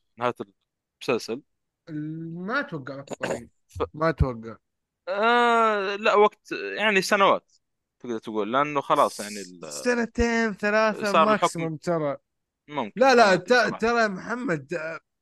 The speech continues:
Speaker 2: ممكن أخ-، أدخل معك في التفاصيل بعدين عشان ما أحرق، لأنه في شيء يوضح لك ترى.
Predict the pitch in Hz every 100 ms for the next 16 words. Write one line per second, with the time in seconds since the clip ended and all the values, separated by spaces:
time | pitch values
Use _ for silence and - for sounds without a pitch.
0 | _ - 214 233 233 190 185 147 170 196
1 | 180 - 190 185 180 - 175 180 202 175
2 | 165 175 190 143 160 151 170 165 147 143
3 | 123 120 _ _ _ - 170 190 165 233
4 | - 233 202 180 220 196 - 175 151 143
5 | 139